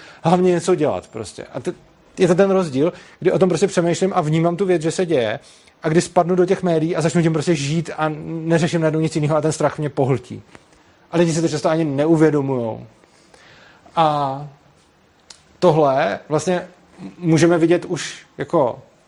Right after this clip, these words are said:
teď se zase vrát-, jak jsem začal u těch dětí, pak jsem přišel k té společnosti, jak se zase trošku, eh, vrátím k těm dětem, protože děti, a nejenom děti, se učí zejména nápodobou. Jo? Takže prostě vy můžete tomu dítěti stokrát říct, „Není dobrý kouřit,“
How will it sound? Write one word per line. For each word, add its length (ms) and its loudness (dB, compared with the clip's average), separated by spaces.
teď 120 -2
se 80 0
zase 200 4
vrát-, 220 2
jak 120 -4
jsem 200 -2
začal 240 2
u 40 -2
těch 120 2
dětí, 320 -4
pak 140 -2
jsem 100 -4
přišel 220 -2
k 20 -14
té 100 -4
společnosti, 420 -4
jak 80 -4
se 80 -6
zase 140 -4
trošku, 340 -8
eh, 380 -2
vrátím 280 2
k 20 -10
těm 140 -2
dětem, 500 -4
protože 280 2
děti, 640 0
a 120 2
nejenom 260 2
děti, 420 -2
se 160 -2
učí 260 0
zejména 360 4
nápodobou. 640 0
Jo? 140 -2
Takže 220 0
prostě 440 0
vy 60 4
můžete 260 6
tomu 140 4
dítěti 340 -2
stokrát 400 2
říct, 340 -6
„Není 160 4
dobrý 220 4
kouřit,“ 640 0